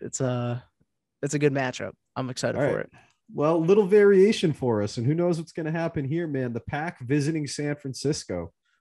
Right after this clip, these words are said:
Speaker 2: Who you got winning that game?
Speaker 1: And what a great Sunday night game, too. Sunday
Speaker 2: Yeah.
Speaker 1: night prime time. I'm excited for that.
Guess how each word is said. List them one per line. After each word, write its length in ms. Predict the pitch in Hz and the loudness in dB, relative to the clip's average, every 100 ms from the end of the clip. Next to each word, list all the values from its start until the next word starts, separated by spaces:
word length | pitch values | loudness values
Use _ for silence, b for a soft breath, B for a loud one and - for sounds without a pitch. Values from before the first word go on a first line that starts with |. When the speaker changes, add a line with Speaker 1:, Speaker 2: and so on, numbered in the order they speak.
| - | -8
Speaker 2:
Who 60 | 139 | -6
you 80 | 143 | -2
got 180 | 147 | -2
winning 200 | 139 143 139 | -2 -4 -4
that 240 | 147 151 | -6 -6
game? 100 | 101 | 0
Speaker 1:
And 80 | 160 | 2
what 80 | 240 | 4
a 40 | |
great 240 | 175 160 - | 4 0 0
Sunday 340 | 143 139 135 | -2 -2 -4
night 240 | 120 131 | -4 -4
game, 280 | 143 151 160 | -2 -2 -2
too. 360 | - 120 135 156 _ - | -4 -4 -4 -6 _ -4
Sunday 240 | 104 147 | 0 2
Speaker 2:
Yeah. 80 | 156 | 2
Speaker 1:
night 220 | 147 139 | 0 -2
prime 280 | 120 120 131 | -4 -6 -6
time. 400 | 135 143 151 151 - | -4 -2 -2 -4 -4
I'm 100 | 143 | -4
excited 380 | 135 107 110 90 | -4 -6 -6 -8
for 120 | - | -10
that. 240 | 73 - | -10 -10